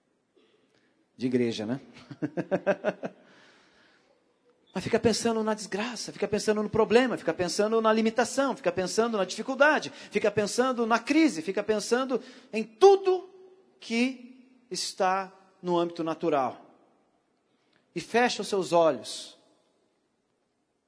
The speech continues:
para o mover profético, para um ambiente profético.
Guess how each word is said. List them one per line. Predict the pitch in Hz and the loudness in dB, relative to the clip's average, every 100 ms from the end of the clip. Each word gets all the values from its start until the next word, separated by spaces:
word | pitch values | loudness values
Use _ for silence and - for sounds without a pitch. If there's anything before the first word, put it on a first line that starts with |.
| _ _ _ | _ _ _
para | 165 156 | -2 2
o | |
mover | 156 139 151 | 2 2 0
profético, | 139 - 139 120 - | -4 -4 -6 -6 -8
para | 143 147 | -6 -2
um | 147 | -2
ambiente | 135 135 123 | -2 -4 -6
profético. | 127 123 120 110 - | -10 -10 -14 -16 -20